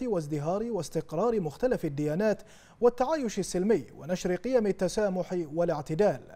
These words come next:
وأشار سمو الشيخ ناصر بن حمد آل خليفة إلى أن مملكة البحرين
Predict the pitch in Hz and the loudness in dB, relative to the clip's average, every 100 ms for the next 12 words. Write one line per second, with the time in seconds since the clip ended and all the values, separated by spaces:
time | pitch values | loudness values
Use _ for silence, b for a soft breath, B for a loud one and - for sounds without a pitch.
0 | - B B B B - 110 - 190 190 | -20 B B B B -16 -10 2 4 4
1 | 165 170 190 165 180 170 175 165 151 160 | 2 0 -2 0 -2 -2 -2 -2 -2 -2
2 | - 165 147 165 156 190 214 196 - B | -2 -4 -2 -4 0 0 2 0 -2 B
3 | B B 220 226 233 240 240 311 277 220 | B B 2 4 4 0 0 -2 -2 -2
4 | 202 180 - 170 254 | 0 -2 -2 -4 -2